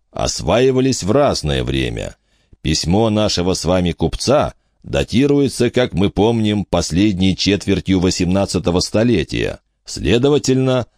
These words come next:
наш усопший должен был упокоиться в этом районе». Волшебник описал рукой полукруг. «Я думал, поиски займут больше времени, но, похоже, нам повезло».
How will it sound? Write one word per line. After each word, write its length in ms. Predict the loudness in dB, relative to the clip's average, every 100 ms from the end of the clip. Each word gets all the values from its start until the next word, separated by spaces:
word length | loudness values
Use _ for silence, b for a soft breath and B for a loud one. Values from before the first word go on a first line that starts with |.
| _
наш 360 | -4 0 0 0
усопший 680 | -4 0 0 0 -4 -4 -4
должен 580 | -2 0 2 0 0
был 180 | 2 2
упокоиться 680 | 2 0 0 2 2 2 0
в 80 | 0
этом 300 | 0 0 -2
районе». 580 | 0 0 0 -2 -4 -8 _ _ -6
Волшебник 640 | -2 -2 0 -2 -2 -2
описал 460 | -2 -2 0 0
рукой 340 | 0 0 0 -2
полукруг. 680 | -2 -2 0 -2 -4 -6 -12 _ _
«Я 280 | -8 -2 0
думал, 440 | 2 2 2 0 -2
поиски 540 | 0 2 0 0 0
займут 460 | 2 2 2 0 -2
больше 440 | 0 0 0 0
времени, 580 | 0 0 0 -4 -6 -8 _ _
но, 240 | -6 -2 0
похоже, 500 | 0 0 0 0 0
нам 200 | 0 -2
повезло». 640 | 0 0 2 2 0 -2